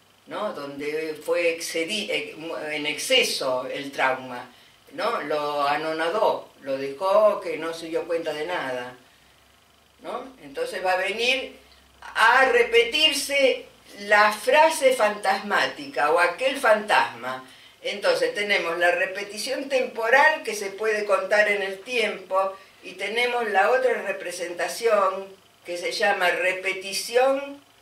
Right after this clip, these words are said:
tópica del lugar, donde lo que se repite es el fantasma. Y el fantasma es todo lo que hizo mi yo para defenderse de esa bola de fuego, <laughs> digamos,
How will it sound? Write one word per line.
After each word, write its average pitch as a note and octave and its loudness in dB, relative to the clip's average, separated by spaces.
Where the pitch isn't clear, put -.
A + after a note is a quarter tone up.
tópica C3+ -2
del C#3+ -8
lugar, F3 4
donde F3+ -4
lo F3 2
que F#3 -6
se F3+ -2
repite A#3 0
es G#3+ 2
el F3+ -6
fantasma. D#3 -2
Y E3+ -6
el F3 -2
fantasma F#3+ 2
es G3 -8
todo C4+ 4
lo G3 0
que G3 -8
hizo G3 -2
mi F3+ -6
yo C4 4
para F3 2
defenderse F#3 0
de F#3+ -6
esa F#3 -2
bola G3 2
de E3+ 0
fuego, - -6
<laughs> - -
digamos, C3+ -6